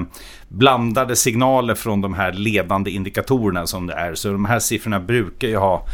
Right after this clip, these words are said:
en, eh, vad ska jag säga, fördröjd effekt på faktiskt, eh, tillväxtdata och annat framöver då. Men, eh, de ligger ju på okej nivåer, men det har varit en, en klart, eh,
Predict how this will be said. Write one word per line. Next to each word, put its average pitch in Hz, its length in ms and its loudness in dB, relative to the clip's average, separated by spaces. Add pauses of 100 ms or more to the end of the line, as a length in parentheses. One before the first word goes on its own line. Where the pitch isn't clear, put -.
(440)
en, 104 260 4
eh, 92 280 4
vad 92 100 -6
ska - 80 -8
jag 104 60 -2
säga, 101 120 -2
fördröjd 123 520 2
effekt - 540 -2
på 92 220 0
faktiskt, - 680 -6
eh, 95 160 2
tillväxtdata 90 880 -2
och 90 260 -4
annat 85 500 -10 (100)
framöver 92 480 0
då. - 240 -12
Men, 95 280 0
eh, 95 120 0 (280)
de 110 140 4
ligger 127 300 4
ju 117 60 4
på 120 160 0
okej 104 320 2
nivåer, 101 380 2
men 101 160 0
det 104 60 0
har 101 140 2
varit 113 280 -2
en, 98 140 -2
en 101 220 -6
klart, - 420 -2
eh, 95 200 0